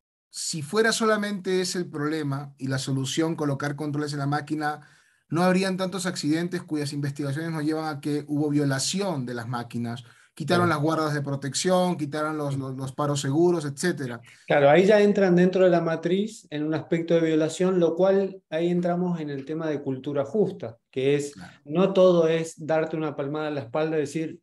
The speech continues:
Speaker 2: "No, la próxima vez lo harás mejor", sino que en algún momento es, "Bueno, te invito a que te retires de la organización porque tu comportamiento es un riesgo para la organización". O sea,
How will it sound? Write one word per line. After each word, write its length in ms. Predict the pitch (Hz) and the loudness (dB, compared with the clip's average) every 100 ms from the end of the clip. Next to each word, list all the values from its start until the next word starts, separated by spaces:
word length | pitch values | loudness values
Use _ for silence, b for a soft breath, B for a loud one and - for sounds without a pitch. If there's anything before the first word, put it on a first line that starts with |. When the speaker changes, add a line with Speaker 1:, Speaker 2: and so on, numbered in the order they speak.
| - | -6
Speaker 2:
"No, 300 | 165 165 156 | -2 2 2
la 140 | 143 | 2
próxima 380 | 160 156 170 151 | 0 -6 -6 -2
vez 140 | 156 | 0
lo 80 | 156 | 2
harás 220 | 147 143 | 0 0
mejor", 480 | 143 - 185 175 175 b b b | -4 0 2 2 -4 b b b
sino 260 | - 143 160 | -8 -4 -2
que 80 | |
en 60 | 165 | -2
algún 220 | 160 160 | -2 -2
momento 400 | 170 165 170 170 160 | -2 -2 -2 0 -2
es, 320 | 160 156 - | -2 -6 -10
"Bueno, 280 | 151 139 135 | -8 -6 -4
te 100 | 139 | -4
invito 300 | 147 156 170 | -4 0 0
a 60 | |
que 80 | 156 | 0
te 140 | 156 | -2
retires 440 | 135 135 156 160 156 | -4 -6 -4 0 0
de 60 | |
la 80 | 143 | 0
organización 640 | 139 135 135 135 - 165 | -2 -2 -4 -8 -8 -6
porque 200 | 175 147 | -4 -4
tu 140 | 123 135 | -4 -4
comportamiento 960 | 135 131 131 135 135 175 220 175 135 | -4 -2 -4 -4 -2 0 2 2 0
es 160 | 131 135 | -2 -6
un 120 | 135 | -6
riesgo 360 | 131 135 127 127 | -2 -2 -2 -6
para 160 | 117 | -6
la 80 | 117 | -6
organización". 600 | 117 120 117 120 113 117 | -6 -8 -10 -14 -14 -14
O 180 | 117 _ | -16 _
sea, 340 | - 139 113 | 2 2 2